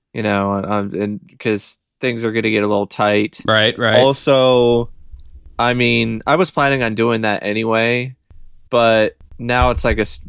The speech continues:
Speaker 1: really significant
Speaker 2: Okay, Mike's
Speaker 1: priority
Speaker 2: cutting back on
Speaker 1: because
Speaker 2: spending. All right, got it, got it.
Speaker 1: <laughs> because, uh, after, uh, my, uh, my backpack was stolen with my phone, like, now I have to pay for both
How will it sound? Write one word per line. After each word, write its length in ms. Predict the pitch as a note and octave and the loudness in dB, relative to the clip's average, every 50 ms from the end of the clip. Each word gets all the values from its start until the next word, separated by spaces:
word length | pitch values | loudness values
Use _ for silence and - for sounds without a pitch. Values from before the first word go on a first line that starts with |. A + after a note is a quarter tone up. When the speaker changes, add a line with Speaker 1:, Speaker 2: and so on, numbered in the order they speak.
| - - | -16 -8
Speaker 1:
really 440 | B2 C3+ C#3+ C#3 C3 B2 A#2 A2 A2 - _ _ - - - - | -2 0 0 2 2 2 0 0 -2 -6 _ _ -20 -20 -18 -14
significant 520 | - - B2+ A#2+ A2 A2+ A2 - G#2 - - | -12 -8 -6 -4 -4 -4 -4 -6 -4 -2 0
Speaker 2:
Okay, 160 | A2 A2 G#2+ | 2 4 4
Mike's 280 | G#2+ A2 A2+ G#2+ G#2 G2+ | 4 4 4 2 2 0
Speaker 1:
priority 80 | G2+ | 0
Speaker 2:
cutting 220 | - C3 B2 B2+ A#2+ | 0 0 0 2 2
back 160 | B2 A#2 G#2+ | 2 4 4
on 0 | |
Speaker 1:
because 300 | G#2+ A#2 C3 C3 G2+ - | 4 4 4 2 2 0
Speaker 2:
spending. 380 | - B2 A2 G#2+ G#2+ A#2 A#2 A2 | -2 -2 0 0 0 -2 -2 -2
All 140 | G#2+ G#2+ | -2 -2
right, 260 | G#2 G#2+ A2 B2+ - - | -2 -2 -2 -4 -6 -6
got 260 | - G#2+ G#2+ G#2 G#2+ | -6 -4 -4 -4 -4
it, 140 | A#2 - - | -6 -8 -10
got 300 | - G#2 G2+ G2+ G#2+ A2+ | -8 -6 -6 -6 -6 -6
it. 160 | - - - _ _ _ _ _ _ _ _ _ _ _ _ _ _ _ - - - - - - - | -8 -10 -12 _ _ _ _ _ _ _ _ _ _ _ _ _ _ _ -20 -20 -20 -20 -16 -12 -12
Speaker 1:
<laughs> 1160 | - - - - - - - - - - - - - - - - - - D3+ A#2+ - - - | -10 -10 -12 -14 -18 -18 -12 -6 -4 -4 -4 -4 -6 -10 -14 -6 -2 0 0 0 -2 -4 -2
because, 340 | - D3 C#3+ - F3 D#3+ E3+ | -2 0 2 2 2 2 2
uh, 40 | D#3+ | 2
after, 680 | D3+ - C#3 C#3 C#3 D3 - - D3 C#3 C3 B2+ A#2+ | 2 2 2 2 2 0 0 0 2 2 2 2 2
uh, 560 | - B2+ B2 A#2+ A#2 A#2 A#2 A#2 A#2 A2+ A2 - - - - - | 2 2 4 4 4 4 4 4 4 2 0 -2 -8 -16 -14 -10
my, 580 | A#2 A#2+ A#2+ B2 A#2 A2+ A2+ A2+ A2 A2 G#2+ G#2 | -8 -4 -2 -2 0 0 2 2 2 2 2 0
uh, 600 | - - G#2+ G#2+ G#2 G#2 G#2 G2+ G2+ G2+ G#2 - - _ _ _ _ _ _ _ _ _ _ _ _ _ _ _ _ _ _ _ _ _ - | 0 0 0 2 2 4 4 2 2 0 -2 -6 -10 _ _ _ _ _ _ _ _ _ _ _ _ _ _ _ _ _ _ _ _ _ -6
my 80 | A#2 A#2 | -4 0
backpack 500 | A#2+ B2+ B2 C3 C#3 - - A#2+ A2+ - | 2 2 2 2 2 0 0 -2 0 0
was 120 | A#2+ G#2+ - | -2 -4 -2
stolen 400 | - - G#2+ G#2 G#2 G#2 G#2 G2+ | -2 -2 -2 0 0 -2 -2 -4
with 100 | G2+ A#2+ | -4 -4
my 140 | G#2+ G2+ G2 | -2 -2 -2
phone, 440 | - - A#2 A#2+ A#2 A2 G#2 G2+ | -2 -2 0 0 2 0 0 -2
like, 240 | G2+ G#2 G2+ G2+ - | -2 -4 -4 -4 -2
now 200 | A2 G#2+ A2 A#2 | -2 -2 0 0
I 40 | A2+ | 0
have 100 | A2 - | 0 -2
to 80 | A2+ G#2 | -6 -8
pay 200 | - A#2+ A2 A2 | -6 -4 -4 -4
for 280 | - G#2+ G#2 G2+ G#2+ _ _ _ _ - | -4 -4 -6 -6 -6 _ _ _ _ -2
both 380 | A#2+ A2+ A2+ A2+ - - - | 2 2 2 2 -2 -4 -14